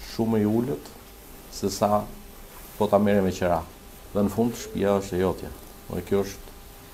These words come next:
gjëja shumë e mirë. Dhe, siç e tha drejtori i përgjithshëm, synimi ynë është që të gjithë punonjësit e policisë, qoftë përmes mbështetjes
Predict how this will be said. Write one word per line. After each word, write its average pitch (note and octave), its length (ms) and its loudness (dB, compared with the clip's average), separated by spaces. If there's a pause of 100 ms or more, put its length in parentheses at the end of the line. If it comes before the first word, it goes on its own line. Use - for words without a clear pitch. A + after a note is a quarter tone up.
(160)
gjëja F#2 240 4 (420)
shumë E2 200 -6
e - 60 -10
mirë. - 180 -12 (680)
Dhe, F#2+ 140 2
siç G#2+ 180 2
e G#2+ 80 4
tha A2 160 4
drejtori G#2+ 320 6
i F#2 80 0
përgjithshëm, G#2+ 440 2
synimi G2+ 500 2
ynë C#3 460 -2
është A2+ 180 -4
që G2 100 -2 (1080)
të F2 160 -4
gjithë A2 160 2
punonjësit G2+ 340 4
e F#2 60 -8
policisë, - 720 -2 (580)
qoftë F#2+ 240 4
përmes F#2+ 400 2 (560)
mbështetjes F2+ 640 0